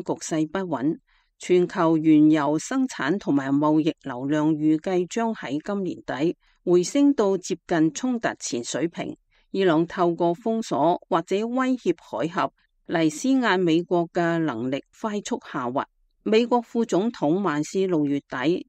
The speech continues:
接受媒體訪問時表示，川普政府透過備忘錄推動全球石油供應恢復，目的係穩定能源市場。專家指出，多重因素正削弱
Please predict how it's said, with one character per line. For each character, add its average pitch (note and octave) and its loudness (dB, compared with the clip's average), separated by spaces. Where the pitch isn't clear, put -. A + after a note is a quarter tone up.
接 A#3 -6
受 E3 0
媒 C3 -4
體 - -18
訪 E3+ -2
問 G#3+ 0
時 - -10
表 - -6
示， D#3+ -2
川 - -4
普 F#3 0
政 F3+ 0
府 D#3+ -2
透 F#3+ -4
過 E3+ 0
備 D3 2
忘 B2+ -6
錄 D3 -2
推 G3+ -4
動 D3 2
全 - -4
球 B2 -10
石 C3 -6
油 - -10
供 A#3 -2
應 D#3 2
恢 D#3+ 0
復， D#3 -6
目 G3+ -2
的 - 2
係 F#3 0
穩 D3+ 0
定 D#3+ 4
能 C3 -2
源 B2 -6
市 D#3 -4
場。 B2+ -6
專 B3+ -2
家 A#3 -4
指 C#3 -10
出， - -8
多 A3+ 2
重 C#3+ -4
因 G3 -2
素 F#3+ 0
正 A3+ -2
削 A3 -2
弱 F#3+ 0